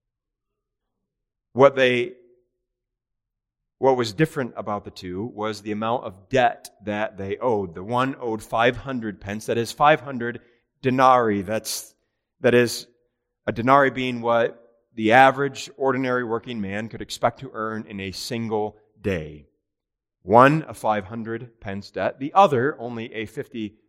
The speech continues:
pence debt. So the difference is the debt that they owe, but what they have in common is that neither one of them can pay it. Neither one has any means to get out of debt. Yet in spite of that, the creditor, the moneylender,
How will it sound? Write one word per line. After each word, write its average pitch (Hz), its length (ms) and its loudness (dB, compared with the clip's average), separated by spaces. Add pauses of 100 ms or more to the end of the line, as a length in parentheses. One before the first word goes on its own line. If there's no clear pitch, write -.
pence 95 320 -8
debt. 85 240 -8
So 113 140 -8
the 104 80 -8
difference 196 420 2
is 175 260 -2 (300)
the 143 100 4
debt 170 360 6
that 139 160 2
they 135 160 0
owe, 117 180 -2
but 156 160 0
what 156 220 0
they 143 120 2
have 131 220 2
in 123 120 -8
common 175 500 2
is 131 140 -2
that 139 160 2
neither 151 240 2
one 139 120 -2
of 127 100 -6
them 131 140 -8
can 151 160 -8
pay 95 180 -8
it. 85 220 -16 (1120)
Neither 143 260 8
one 131 300 4
has 107 340 -6
any 151 240 2
means 113 520 -4 (240)
to 117 240 -4
get 123 340 6
out 113 300 -2
of 95 300 -12
debt. 101 520 -2 (2250)
Yet 82 160 -6
in 98 100 -6
spite 131 260 -2
of 85 100 -12
that, 90 280 -12
the 85 140 -18
creditor, 90 560 -10
the 101 100 -14
moneylender, 87 760 -12